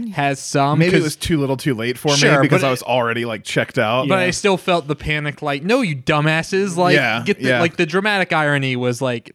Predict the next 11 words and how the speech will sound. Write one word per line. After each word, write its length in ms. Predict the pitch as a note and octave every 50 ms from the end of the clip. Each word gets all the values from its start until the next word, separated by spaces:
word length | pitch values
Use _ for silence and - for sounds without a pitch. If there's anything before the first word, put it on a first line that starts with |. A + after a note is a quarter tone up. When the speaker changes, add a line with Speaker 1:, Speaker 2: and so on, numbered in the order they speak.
| _ _
Speaker 1:
heavy 320 | - - D#3+ D3 C#3 C#3+ C#3
in 80 | C3+
effect 420 | A#2+ - - C#3 B2 A2+ - _ -
and 220 | - A#2 A2 A2
effective 400 | A2 - - C3 - _ - A2+
Speaker 2:
Fair 120 | B2+ C#3+ C3
Speaker 1:
in 60 | A#2
Speaker 2:
enough. 120 | A2 G#2+ A2+
Speaker 1:
this 100 | G#2+ -
scene. 320 | - A#2 A2 F#2 F#2 A#2+ -
Speaker 2:
Yeah. 400 | - D3 C3 F#2+ F#2+ F2 G2